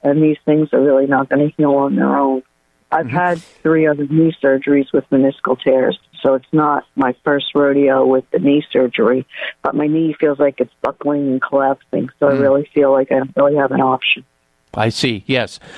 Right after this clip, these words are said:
Speaker 2: Okay, well, let me say this. I have an idea. Uh, you might want to, if you haven't learned about this or haven't tried this, look into, uh, stem, stem cell therapy,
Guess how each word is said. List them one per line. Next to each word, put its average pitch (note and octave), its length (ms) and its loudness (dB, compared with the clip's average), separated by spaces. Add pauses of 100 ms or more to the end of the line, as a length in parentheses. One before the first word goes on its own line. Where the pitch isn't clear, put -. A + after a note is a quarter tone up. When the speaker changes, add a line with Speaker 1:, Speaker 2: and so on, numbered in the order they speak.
(180)
Speaker 2:
Okay, C#3+ 300 -2 (220)
well, G3+ 100 -2
let B3 140 0
me C#4 80 0
say A3 180 -2
this. F3+ 220 -2
I F3 160 0
have F3+ 140 -2
an F#3+ 80 -2
idea. D3+ 380 -2 (340)
Uh, D3+ 160 -2 (260)
you F3+ 220 -2
might A3 260 -2
want F#3 300 0
to, G3 160 2
if C#3+ 80 -4
you C#3+ 80 -2
haven't F3 480 -4 (400)
learned D#3+ 460 0
about D3+ 260 -2
this D3 220 -2
or C#3 140 0
haven't D3 260 -4
tried E3 360 -2
this, C3 380 -2
look F#3 360 0
into, E3 760 0 (420)
uh, A#2 100 -4
stem, D#3+ 360 -4
stem - 520 -4
cell G#3 260 -2
therapy, A3 560 -2